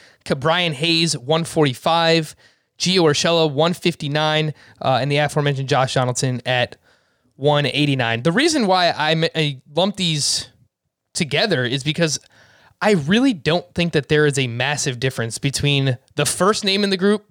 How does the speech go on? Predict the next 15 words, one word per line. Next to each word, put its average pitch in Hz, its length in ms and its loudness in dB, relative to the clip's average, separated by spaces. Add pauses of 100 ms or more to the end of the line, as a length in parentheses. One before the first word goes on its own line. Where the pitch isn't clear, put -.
Bohm, 185 380 2 (440)
and 156 480 -2 (200)
the 151 100 0
last 180 300 -2
name 135 120 -4
in 123 80 -8
the 123 80 -4
group, 117 240 -4
Josh 139 280 0
Donaldson, 147 460 0
especially 165 800 0
in 147 220 -2
a 135 40 0
points 165 380 -2
league. 190 340 0